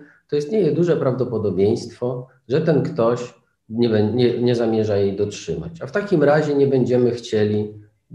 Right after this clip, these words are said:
przyjąć takiej obietnicy. I, w cudzysłowie, transakcja nie dojdzie do skutku”. A wobec tego, jak gdyby instytucja obietnicy, praktyka dawania słowa w pewnym sensie obumrze.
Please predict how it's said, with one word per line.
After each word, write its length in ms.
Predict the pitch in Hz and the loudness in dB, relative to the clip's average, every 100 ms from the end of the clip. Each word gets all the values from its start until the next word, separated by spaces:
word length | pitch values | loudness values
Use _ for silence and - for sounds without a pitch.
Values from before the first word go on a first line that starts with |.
| - - - _ _ | -20 -20 -20 _ _
przyjąć 540 | - 220 175 92 90 - - | -2 2 4 4 0 -8 -10
takiej 360 | 87 82 98 87 | -10 -6 -2 -2
obietnicy. 680 | 82 87 90 82 82 - - _ _ _ _ _ - | 0 -4 -4 -10 -12 -14 -20 _ _ _ _ _ -2
I, 380 | 185 214 - - | 2 2 0 -10
w 20 | |
cudzysłowie, 680 | - 139 135 147 147 151 151 | -10 -4 -4 0 0 0 -2
transakcja 880 | - 165 139 127 127 - 131 123 120 - | 0 2 4 4 0 -2 0 0 -2 -6
nie 160 | 120 110 | 0 2
dojdzie 340 | 104 95 98 | 4 2 2
do 140 | 90 92 | -2 -4
skutku”. 460 | - 80 80 - - _ _ _ _ _ _ _ _ | -6 -10 -10 -12 -20 _ _ _ _ _ _ _ _
A 80 | 120 | 0
wobec 360 | 147 160 156 - | 4 4 2 0
tego, 400 | 214 127 117 127 | 0 4 4 6
jak 160 | 131 | 4
gdyby 220 | 135 151 139 | 2 2 2
instytucja 1080 | 151 - 143 139 175 175 160 147 156 - - - | 0 -2 -2 2 2 2 0 0 0 -6 -10 -6
obietnicy, 1080 | 135 151 - 175 170 165 - 123 - - - _ - - | -2 0 2 4 4 4 0 -2 -6 -14 -20 _ -12 0
praktyka 600 | 160 165 165 120 113 104 | 2 2 0 -2 -2 0
dawania 420 | 131 131 135 131 | 0 2 4 2
słowa 800 | 131 160 165 120 95 87 - - - _ _ | 0 2 4 6 2 0 -8 -16 -20 _ _
w 100 | _ | _
pewnym 280 | 131 131 131 | 2 4 4
sensie 380 | 139 131 131 127 | 4 2 2 2
obumrze. 680 | 135 131 120 95 87 - | 6 8 6 4 -2 -8